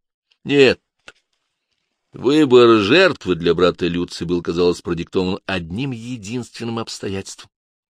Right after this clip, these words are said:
Тем, что он часто приходил в палату и видел пьяного Раймона,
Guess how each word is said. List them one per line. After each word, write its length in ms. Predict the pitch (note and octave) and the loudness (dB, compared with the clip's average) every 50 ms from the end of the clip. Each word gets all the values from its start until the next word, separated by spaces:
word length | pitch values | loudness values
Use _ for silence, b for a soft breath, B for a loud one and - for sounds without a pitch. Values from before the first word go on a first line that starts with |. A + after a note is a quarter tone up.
| _ _ _ _ _ _ _ _ _ _ _ _ - | _ _ _ _ _ _ _ _ _ _ _ _ -4
Тем, 260 | - G#3 A#3 A#3+ F3+ | 0 0 2 2 0
что 280 | - - - - G3+ | -6 -6 -2 0 0
он 120 | G3+ G3+ F3+ | 0 0 -2
часто 420 | - - - G3 F#3+ - - - | -2 0 0 0 0 0 -4 -8
приходил 400 | - F3+ D#3+ F3+ F3 E3 F#3 F3+ D#3+ | -4 -4 -2 -2 -2 -2 -2 -2 -2
в 140 | - - | -4 -6
палату 480 | - - E3+ F#3 F#3 F3+ - - C3 - B B B B B B | -6 -2 0 2 2 2 2 0 -8 -8 B B B B B B
и 120 | B F3+ F#3 | B -2 0
видел 320 | F3+ E3+ C#3+ E3+ E3 D#3 | 0 2 4 4 4 2
пьяного 880 | - - - A#2 A2+ B2 D#3+ D#3 C#3+ A#2+ A2 G#2+ G#2 F#2+ F#2 F2+ F2 F2 | 2 -4 -14 -6 0 2 2 4 2 2 0 0 0 0 2 2 4 4
Раймона, 580 | F2+ F2 F2+ F2+ F2 G2+ B2 B2+ G#2+ F#2 E2+ | 4 4 2 2 0 -2 -2 -2 -2 -2 -4